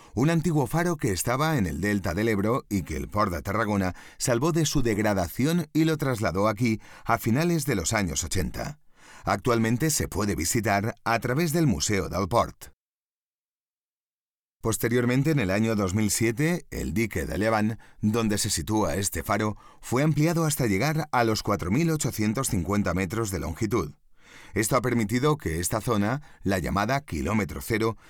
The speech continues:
se haya convertido para los tarraconenses en un espacio urbano donde poder realizar diversas actividades: paseos, ciclismo, patinaje, running e incluso submarinismo.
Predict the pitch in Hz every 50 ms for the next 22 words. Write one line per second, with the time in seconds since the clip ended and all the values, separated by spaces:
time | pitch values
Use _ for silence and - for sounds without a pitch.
0 | - - - - - 123 127 156 175 180 160 - 156 131 113 104 101 - 156 170
1 | 160 175 160 - 139 120 113 107 98 - - - 80 76 69 - 120 123 113 104
2 | 101 - - 107 107 - - - - 113 123 151 175 165 151 151 - 170 160 -
3 | 156 127 110 110 143 160 165 160 151 127 123 117 104 90 92 82 69 - - -
4 | - - - 73 69 90 101 92 101 107 110 117 113 - 123 107 110 110 - -
5 | - - - - 87 80 73 90 95 85 - - 101 95 - 82 - - 98 92
6 | 104 107 113 98 78 64 58 - - - - - - - - - - - 90 -
7 | - 98 98 101 101 107 131 147 - - - - - - - - - - 82 92
8 | 104 107 95 98 107 107 127 147 147 - - 98 - - 64 87 98 110 - -
9 | 110 113 110 - - - - - - 90 85 113 123 123 120 120 120 127 123 -
10 | - - 127 147 160 160 151 147 151 139 120 - 120 123 - - - - - -
11 | - 170 175 160 151 147 143 143 143 120 85 71 - - - 120 107 - -